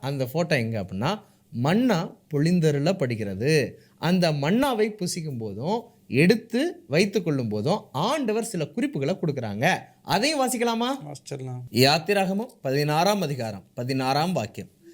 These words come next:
Speaker 1: "கர்த்தர் கட்டளையிடுகிறது என்னவென்றால், அவரவர் புசிக்கும்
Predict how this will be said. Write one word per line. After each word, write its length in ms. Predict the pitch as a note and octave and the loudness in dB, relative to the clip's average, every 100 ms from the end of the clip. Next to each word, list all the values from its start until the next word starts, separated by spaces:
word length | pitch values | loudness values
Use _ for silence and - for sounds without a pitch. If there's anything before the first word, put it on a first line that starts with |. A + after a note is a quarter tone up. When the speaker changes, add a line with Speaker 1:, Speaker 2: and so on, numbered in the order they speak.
| - - - | -20 -12 0
Speaker 1:
"கர்த்தர் 560 | G3+ G#3 - C4 C4 | 0 0 2 2 2
கட்டளையிடுகிறது 920 | G3+ F3+ A3+ A3+ A3 G3 F#3 F3+ G3 | 0 -2 0 2 2 4 2 2 2
என்னவென்றால், 600 | E3+ C#3 A#2+ G#2 G2+ F2 _ _ _ - | 2 0 -2 -4 -6 -6 _ _ _ -4
அவரவர் 800 | C3 D#3 B3 B3+ C#3+ A#2+ A2 - _ _ - | 2 2 4 2 2 -2 -6 -12 _ _ -4
புசிக்கும் 720 | A#3 - C#4+ - D4 E4+ | 0 0 0 0 -2 -2